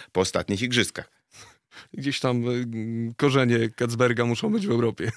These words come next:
Speaker 2: <laughs>
Speaker 1: Zgadza się.
Speaker 2: No dobrze, warto odnotować, dwa rekordy świata padły w Eugene, właśnie w, na meetingu Diamentowej Ligi. Kenika Chebet, y, dokonała tego na pięć tysięcy metrów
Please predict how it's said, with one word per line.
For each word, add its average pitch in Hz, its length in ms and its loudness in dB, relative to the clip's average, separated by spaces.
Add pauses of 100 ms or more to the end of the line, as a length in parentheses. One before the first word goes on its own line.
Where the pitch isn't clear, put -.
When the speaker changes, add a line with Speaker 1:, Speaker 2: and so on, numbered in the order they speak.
(160)
Speaker 2:
<laughs> - 200 -4
Speaker 1:
Zgadza 104 400 0
się. 82 140 -8 (360)
Speaker 2:
No 147 140 2
dobrze, 127 300 4
warto 143 260 2
odnotować, 139 400 2
dwa 135 140 2
rekordy 147 360 2
świata 151 340 2
padły 117 340 0 (460)
w 113 60 0
Eugene, 117 420 2
właśnie 110 400 0 (180)
w, 110 320 -2
na 110 140 2
meetingu 113 520 2 (200)
Diamentowej 113 720 2 (100)
Ligi. 139 420 2
Kenika 135 640 2 (680)
Chebet, 123 480 2 (480)
y, - 20 2
dokonała 117 400 0
tego 113 640 2
na 113 220 2
pięć 135 200 0
tysięcy 123 320 -2
metrów 120 440 0